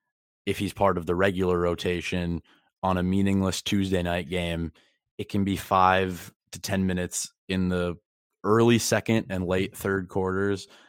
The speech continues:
that sometimes swing games. And I think the Mavericks just don't have a lot of guys like that. And I think that's why Mavs fans clung to Theo so much in his first game the other night, because it, it really is something that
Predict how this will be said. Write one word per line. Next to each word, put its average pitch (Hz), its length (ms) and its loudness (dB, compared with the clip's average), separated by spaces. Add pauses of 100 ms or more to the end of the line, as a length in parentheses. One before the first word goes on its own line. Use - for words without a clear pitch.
(180)
that 90 480 0 (1400)
sometimes 101 540 2
swing 101 300 2
games. 113 440 2 (400)
And 110 120 4
I 107 120 4
think 117 320 2
the 101 100 0
Mavericks 95 520 2
just - 180 -8
don't 98 240 -2
have 98 180 2
a 107 40 2
lot 98 160 -2
of 82 60 -4
guys 92 320 2
like 135 220 0
that. 151 300 0 (280)
And 113 120 2
I 110 80 6
think 120 240 2
that's 101 260 4
why 113 140 2
Mavs 92 380 0
fans 98 300 -2
clung 101 580 0 (300)
to 107 80 -2
Theo 95 380 0
so 98 340 0
much 98 380 0 (400)
in 107 120 -4
his 95 160 -2
first 98 300 0
game 104 200 0
the 101 100 0
other 90 160 -2
night, 139 260 0
because 101 400 2 (640)
it, 113 160 0
it 113 100 2
really 127 380 6
is 117 140 2
something 113 540 4
that 95 320 0